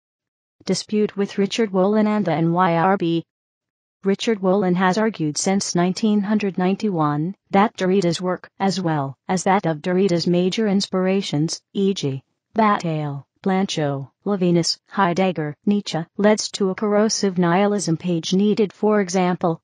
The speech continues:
Wolin argues that the deconstructive gesture of overturning and reinscription ends up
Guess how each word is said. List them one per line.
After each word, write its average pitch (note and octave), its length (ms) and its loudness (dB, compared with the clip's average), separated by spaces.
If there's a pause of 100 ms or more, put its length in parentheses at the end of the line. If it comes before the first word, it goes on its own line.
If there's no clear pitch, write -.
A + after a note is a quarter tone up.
Wolin G3+ 280 2
argues G3 420 2
that F#3 180 2
the D#3 100 -2
deconstructive G3 960 0
gesture D3+ 580 -2 (160)
of G#3+ 160 0
overturning G#3 760 2
and F#3+ 160 2
reinscription G#3 880 0
ends G3+ 180 0
up G3+ 160 2